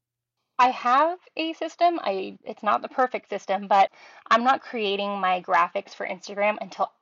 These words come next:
after the episode is published, which is not ideal, uh, but it's just the timeline I'm on right now. So normally I have some preset graphics that I use, three of them for each episode, and then one has, like, a quote, one has a video component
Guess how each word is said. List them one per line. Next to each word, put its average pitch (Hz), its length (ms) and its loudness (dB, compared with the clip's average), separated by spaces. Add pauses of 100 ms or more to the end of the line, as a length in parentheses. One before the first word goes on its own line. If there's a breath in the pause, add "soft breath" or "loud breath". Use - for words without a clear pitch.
(100)
after 220 420 -4
the 185 140 0
episode 190 340 -4
is 156 80 -14
published, 180 500 -8
which 196 140 -14
is 180 100 -16
not 196 460 2
ideal, 180 540 -4 (420 loud breath)
uh, 196 160 4
but 185 140 0
it's 180 120 -6
just 202 160 -6
the 190 80 -18
timeline 185 460 -2
I'm 175 180 -4
on 185 220 4
right 175 160 -4
now. 185 220 -2
So 196 140 -14
normally 196 460 -6
I 190 100 -2
have 202 380 -4 (160)
some 202 260 -4 (120)
preset 247 440 2 (120)
graphics 220 360 4
that 214 120 4
I 214 40 0
use, 208 440 -6
three 214 220 -4
of 196 80 -6
them 202 360 2
for 220 120 -2
each - 280 -10
episode, 254 640 2
and 190 120 -2
then 190 180 -2
one 196 160 4
has, 175 440 -2
like, 165 160 -8
a - 60 -12
quote, - 480 4
one 196 180 0
has 175 460 -2
a 165 160 -12
video 240 380 -2
component 214 580 -2